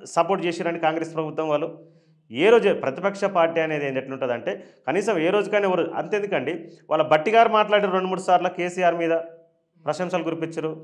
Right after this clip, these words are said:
జానారెడ్డి గారు కురిపించారు. అందరు చూసుకోరండి. ఎందుకంటే మేము కాంగ్రెస్ పార్టీ, టీఆర్ఎస్ పార్టీ, కాంగ్రెస్ పార్టీ, బీజేపీ పార్టీ, బీఎస్పీ పార్టీ అని మేము చూడకుండా ప్రతి ఒక్క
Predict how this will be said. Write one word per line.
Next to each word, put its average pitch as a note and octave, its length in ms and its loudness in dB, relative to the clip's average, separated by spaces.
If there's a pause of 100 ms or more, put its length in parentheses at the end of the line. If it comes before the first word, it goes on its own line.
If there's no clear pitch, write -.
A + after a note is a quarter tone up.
జానారెడ్డి F3+ 400 2
గారు F3 140 4
కురిపించారు. D#3+ 580 -6 (840)
అందరు G3 180 -4 (100)
చూసుకోరండి. G3+ 440 0
ఎందుకంటే C3+ 880 -6 (260)
మేము D#3 520 -2 (260)
కాంగ్రెస్ F3 460 0
పార్టీ, E3 400 4
టీఆర్ఎస్ E3 680 2
పార్టీ, D#3+ 380 2
కాంగ్రెస్ D#3 480 0
పార్టీ, D3+ 240 2
బీజేపీ D3 380 -4
పార్టీ, D3 240 0
బీఎస్పీ D3 420 -4
పార్టీ C#3+ 280 0
అని D3 100 -4
మేము C3 120 -8
చూడకుండా C3+ 480 -2 (400)
ప్రతి A3+ 500 0
ఒక్క G3+ 340 4